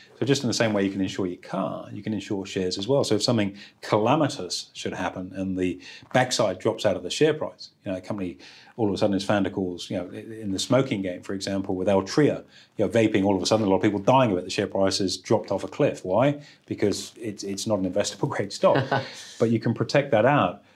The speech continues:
Speaker 1: um, by using, uh, options as, in the way that we do. And a lot of people, you really don't understand about options. The way I'd explain our strategy in really simple terms, if you own shares, I want you to think about if you own an investment property. Imagine owning an investment property but not bothering to put a tenant in there.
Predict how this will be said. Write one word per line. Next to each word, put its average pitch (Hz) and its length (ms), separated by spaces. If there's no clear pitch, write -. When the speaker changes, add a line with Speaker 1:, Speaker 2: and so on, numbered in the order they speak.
Speaker 1:
um, 98 380
by 101 160
using, 98 720
uh, 92 240
options 104 320
as, 95 140
in 101 120
the 95 60
way 92 140
that 92 120
we 95 100
do. 120 120
And 107 80
a 113 40
lot 123 80
of 110 60
people, 98 320
you 135 140
really 113 140
don't 101 100
understand 98 280
about 98 140
options. - 380
The 120 80
way 143 140
I'd 135 140
explain 113 400
our 101 100
strategy 110 420
in 101 80
really 104 200
simple 110 300
terms, - 520
if - 160
you 127 140
own 156 160
shares, 104 400
I 104 40
want 107 120
you 95 40
to 98 60
think 110 140
about 101 140
if 95 100
you 101 100
own 101 100
an 95 80
investment 95 420
property. - 380
Imagine 156 280
owning 131 240
an 113 60
investment 107 400
property 101 320
but 104 160
not 104 200
bothering 104 300
to - 60
put 98 160
a 92 40
tenant 98 360
in 95 80
there. - 160